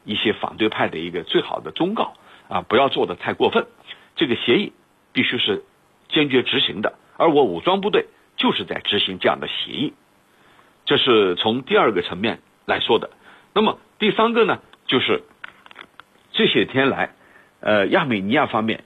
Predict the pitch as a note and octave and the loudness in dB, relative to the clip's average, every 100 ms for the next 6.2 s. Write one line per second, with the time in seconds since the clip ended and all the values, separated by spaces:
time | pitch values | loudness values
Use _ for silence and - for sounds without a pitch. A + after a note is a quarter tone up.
0 | _ _ A2 G#2 E2+ - D#3+ - - F3+ | _ _ -4 -2 -2 -2 -2 0 0 2
1 | A2 F2 - - C#3 D3+ F#2+ - _ _ | 0 -4 -6 -4 -2 0 0 -2 _ _
2 | _ _ - F2+ F#2+ E2+ - F#3+ - D2+ | _ _ -4 0 0 0 2 2 2 -6
3 | D2+ D2 - A2+ D#3 - - _ _ - | -8 -4 -2 0 -2 -4 -10 _ _ -6
4 | G#2+ E3+ - - - _ - G#2+ D#3 G#3+ | 0 0 0 -8 -12 _ -8 0 2 2
5 | - _ _ _ - G2+ G2+ - - - | -2 _ _ _ -6 -2 -2 0 0 0
6 | - - | 0 -2